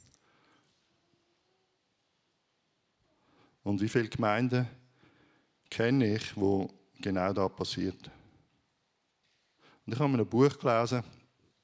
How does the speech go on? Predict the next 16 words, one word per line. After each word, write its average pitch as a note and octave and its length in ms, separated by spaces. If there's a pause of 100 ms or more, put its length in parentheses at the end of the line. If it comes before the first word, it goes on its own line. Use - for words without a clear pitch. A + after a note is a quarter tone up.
(1000)
ob - 100
es - 60
echt B2 180
könnte A2 240
sein, C3 180
dass A#2 180
die - 80
Erweckung G#2 540
noch G#2 100
in G#2 140
dem A2+ 200
Maß A2 340
anbricht, A2+ 580 (2250)
weil G#2+ 140
Gott A2 240
sagt, G2+ 360